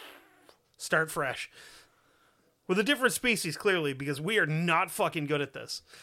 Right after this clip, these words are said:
We got to a point where, like, holy shit, we learned how to fly. And now, if you say something mean,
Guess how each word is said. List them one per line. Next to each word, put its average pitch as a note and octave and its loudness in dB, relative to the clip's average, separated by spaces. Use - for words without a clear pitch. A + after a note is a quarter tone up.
We F#3+ -2
got C4 8
to D#4 6
a B3+ 2
point C#4+ 6
where, A3 10
like, G#3 4
holy D4 4
shit, D#4 4
we C4 0
learned B3+ 6
how A3+ 6
to G#3+ 2
fly. A#3 4
And F3 0
now, G#3 4
if F3 2
you G3 0
say A#3+ 6
something F3+ 4
mean, F#3 2